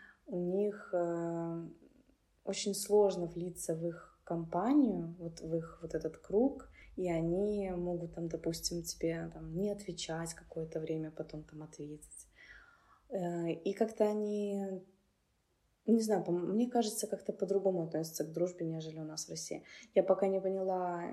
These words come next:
как именно, потому что особо так, чтобы тесно, я ни с кем там не общалась, вот именно из корейцев.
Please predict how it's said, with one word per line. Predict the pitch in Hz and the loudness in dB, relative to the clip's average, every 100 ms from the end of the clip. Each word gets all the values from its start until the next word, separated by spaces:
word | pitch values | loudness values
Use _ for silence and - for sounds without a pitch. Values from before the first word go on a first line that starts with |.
| - | -4
как | - 175 - _ | -2 -4 -6 _
именно, | 247 339 339 226 190 170 165 165 | 8 10 12 10 8 2 0 0
потому | 170 170 170 175 | 2 2 2 0
что | - - 165 160 160 165 - - - - | -2 4 4 6 2 -4 -14 -20 -10 0
особо | 175 - 208 185 180 165 - - | 2 6 8 10 10 8 0 2
так, | 180 | 4
чтобы | - 175 185 | 4 0 0
тесно, | - 262 349 - | 8 10 12 10
я | 202 185 | 8 8
ни | 208 | 8
с | 202 | 6
кем | 190 202 | 4 4
там | 180 170 165 | 2 2 2
не | 175 | 2
общалась, | 175 - 170 147 - | 0 2 2 2 -2
вот | - | 2
именно | 160 | 2
из | 156 | 2
корейцев. | - 160 147 147 - | 0 2 2 0 -10